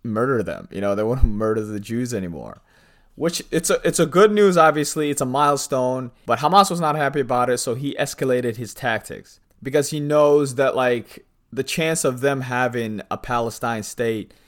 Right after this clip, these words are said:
is just disappearing. If there was a chance,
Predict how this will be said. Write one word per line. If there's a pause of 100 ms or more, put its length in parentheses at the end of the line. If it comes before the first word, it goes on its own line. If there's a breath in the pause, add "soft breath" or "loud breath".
(300 soft breath)
is
just (680)
disappearing.
If
there
was
a
chance,